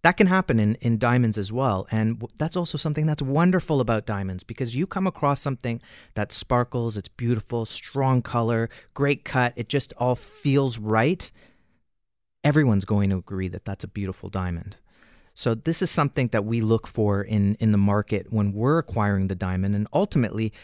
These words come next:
just remember that when, when you're looking at the diamonds on our website, it's something that we've gone out and accumulated for,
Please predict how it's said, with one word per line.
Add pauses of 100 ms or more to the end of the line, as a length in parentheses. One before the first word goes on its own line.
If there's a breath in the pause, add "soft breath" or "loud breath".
(100)
just
remember
that
when, (360)
when
you're
looking
at
the
diamonds
on
our
website,
it's
something
that
we've
gone
out
and
accumulated
for,